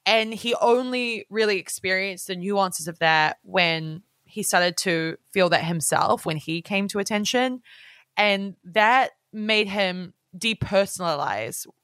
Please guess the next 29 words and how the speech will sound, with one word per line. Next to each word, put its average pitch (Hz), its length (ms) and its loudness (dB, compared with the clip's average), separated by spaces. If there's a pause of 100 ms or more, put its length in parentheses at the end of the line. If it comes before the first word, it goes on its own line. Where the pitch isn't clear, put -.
(200)
all 196 640 4
the 180 120 -4
praise, 165 520 0
all 190 200 0
the 175 100 2
adulation 170 580 0
that 160 120 -2
he 160 120 -6
was 151 180 -8
getting. 156 500 -4 (480)
And 196 400 4
it - 80 2
also 247 220 4
helped 214 360 -2
him, 196 100 -6
I 170 120 0
think, 170 280 -4
when 180 120 -4
people 180 180 -6
were 180 80 -2
telling 165 320 -2
him 170 80 -2
he 160 120 -2
was 165 120 -4
too 170 240 -2
old 156 240 2
to - 60 -10
play 151 240 -2
Ken. 180 560 -2